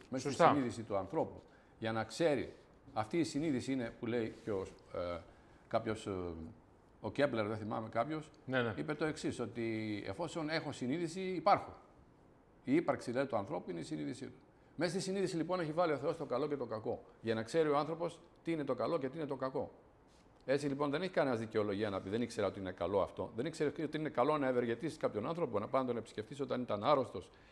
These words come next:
Speaker 1: ή να τον βοηθήσεις οικονομικά, ή να του πεις δύο κουβέντες όταν ήταν απογοητευμένος κλπ. Αυτό είναι το καλό. Λοιπόν, το ξέρω. Και η τρίτη, η μεγάλη, φοβερή, ο μεγάλος γίγας αντίπαλος του, της ψυχής, είναι η αμέλεια,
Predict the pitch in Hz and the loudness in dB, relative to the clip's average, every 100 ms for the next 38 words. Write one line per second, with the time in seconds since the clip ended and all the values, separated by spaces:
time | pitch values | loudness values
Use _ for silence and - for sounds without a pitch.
0 | - - 120 123 123 120 113 110 147 139 | -20 -4 0 6 6 6 4 4 0 -6
1 | - 120 117 104 147 143 117 131 127 127 | -2 0 0 0 4 6 6 2 -2 -4
2 | 135 117 123 110 143 127 123 120 127 127 | -4 -2 -4 2 2 2 -2 -2 -2 -2
3 | 120 110 113 113 107 143 123 - 196 151 | -2 2 0 2 -2 -2 -6 -8 0 2
4 | 120 226 202 196 139 - - - - - | 2 -4 -4 0 0 -2 -8 -20 -20 -20
5 | - - - - - - 113 110 110 143 | -20 -20 -20 -20 -16 -2 0 2 4 6
6 | 107 82 - 156 143 208 233 135 139 - | 6 2 2 2 2 0 0 2 0 -2
7 | - - - - - - - 104 113 143 | -16 -20 -20 -20 -20 -14 -6 -2 4 8
8 | 175 120 110 - - - - 113 120 160 | 8 8 2 -6 -20 -20 -4 2 4 4
9 | 117 110 110 165 123 107 156 156 104 92 | 4 0 6 6 6 4 4 6 6 2
10 | - - - - - - - - 101 147 | -6 -18 -20 -20 -20 -20 -20 -4 0 2
11 | 143 104 95 - 95 - - - - - | 4 2 2 -4 -8 -8 -14 -20 -18 -14
12 | 101 - 95 175 165 - - - 135 170 | -12 -12 -6 -6 -6 -16 -20 -8 -6 -4
13 | 170 - - - - - 113 92 95 92 | -6 -10 -20 -20 -20 -6 -4 -2 -2 -4
14 | 73 | -6